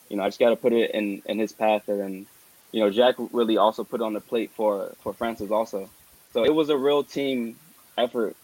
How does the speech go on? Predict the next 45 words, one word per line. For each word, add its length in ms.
'cause 280
if, 140
if 120
Q 220
didn't 140
do, 360
do 200
his 180
part, 360
then 120
I 100
can't 240
do 80
my 160
part. 260
If 120
I 80
didn't 140
do 80
my 200
part, 300
then 140
Jack 220
can't 140
do 100
his 120
part. 220
If 100
Jack 200
didn't 140
do 80
his 160
part, 300
then 340
Francis 440
wouldn't 180
have 100
never 240
been 140
able 140
to 60
do 120
his 120
part. 300
So 220